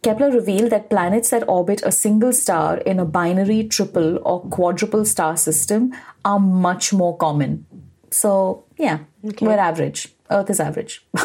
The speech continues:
Speaker 1: The next thing that, uh, you know, I wanted to touch on was planets and stars can be oddballs. I love this. Just, just a regular weirdo. Planets and stars
Speaker 2: Mm.
Speaker 1: can be those.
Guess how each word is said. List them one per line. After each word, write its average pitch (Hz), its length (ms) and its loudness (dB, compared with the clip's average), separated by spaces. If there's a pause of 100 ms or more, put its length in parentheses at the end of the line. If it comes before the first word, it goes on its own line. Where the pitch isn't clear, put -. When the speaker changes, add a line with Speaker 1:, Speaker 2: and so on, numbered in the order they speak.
(460)
Speaker 1:
The 214 120 2
next 247 260 0
thing 359 260 2
that, 214 180 2 (100)
uh, 170 160 2
you 170 160 0
know, 156 280 -2
I 180 80 -2
wanted 175 200 0
to 180 100 0
touch 160 220 0
on 170 220 -2
was 175 200 0
planets 208 420 0
and 349 140 0
stars 185 320 0
can 175 200 -2
be 165 100 -6 (100)
oddballs. 147 640 -2 (180)
I 220 120 0
love 180 300 0
this. - 440 -4 (580)
Just, 233 460 -2
just 302 240 0
a 294 80 2
regular 240 320 2
weirdo. 202 600 2
Planets 202 320 0
and 208 100 0
stars 180 380 0
Speaker 2:
Mm. 196 60 -4
Speaker 1:
can 180 120 -2
be 156 120 0
those. - 380 -2